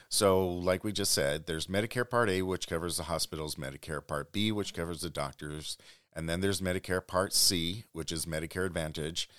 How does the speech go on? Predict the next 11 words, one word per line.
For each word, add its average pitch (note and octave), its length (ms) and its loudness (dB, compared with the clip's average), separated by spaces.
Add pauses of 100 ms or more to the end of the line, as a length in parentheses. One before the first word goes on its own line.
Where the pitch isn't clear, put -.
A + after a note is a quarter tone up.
(240)
and F2 240 0
then E2+ 160 -2
Part F#2+ 280 2
D, E2+ 300 -2
which E2 260 -4
are, C#2+ 300 -4 (320)
uh, E2 140 -4
Medicare E2 580 0 (220)
prescription E2 480 -4
drug F2 240 0
plans. G#1+ 440 -8